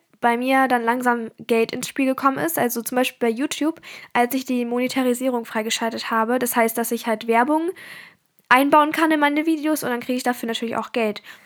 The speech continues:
Ab dem Zeitpunkt habe ich halt mein echtes Alter angegeben, weil ich finde, wenn man professioneller wird, da muss man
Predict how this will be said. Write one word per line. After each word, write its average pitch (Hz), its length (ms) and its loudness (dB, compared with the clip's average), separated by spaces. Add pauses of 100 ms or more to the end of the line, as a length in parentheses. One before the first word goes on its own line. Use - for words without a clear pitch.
(140)
Ab 262 160 -2
dem 330 160 2
Zeitpunkt 311 500 2
habe 269 120 2
ich 269 100 -6
halt 254 140 -2
mein 233 100 -6
echtes 269 260 -4
Alter 247 240 2
angegeben, 247 440 -4
weil 226 60 2
ich 233 120 -6
finde, 247 260 -2
wenn 226 100 -2
man 220 180 -2 (840)
professioneller 277 760 4
wird, 339 400 2
da 254 80 2
muss 262 200 0
man 240 320 -4